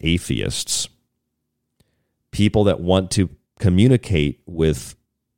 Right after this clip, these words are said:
civilizations beyond our own continue to reach out, continue to broadcast, continue to talk about it, continue to, to reach out and,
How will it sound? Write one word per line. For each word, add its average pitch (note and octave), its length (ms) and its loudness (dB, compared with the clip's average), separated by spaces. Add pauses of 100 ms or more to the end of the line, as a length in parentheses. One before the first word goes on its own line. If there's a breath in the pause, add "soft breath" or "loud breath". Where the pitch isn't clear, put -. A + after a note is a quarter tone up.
(120)
civilizations F#2 960 0
beyond D#2 420 0
our D2 180 0
own F2 540 0 (720)
continue F2 920 2
to E2 140 -4
reach E2+ 340 -2
out, D#2 260 0
continue F2 580 0
to D#2 140 -2
broadcast, D2+ 760 -2
continue E2+ 540 -2
to D2+ 120 -2
talk D#2 300 0
about C#2+ 240 0
it, C#2+ 100 -8
continue E2 560 0
to, - 200 -4
to - 200 -8
reach D2+ 320 -2
out C#2 240 0
and, D2 180 -2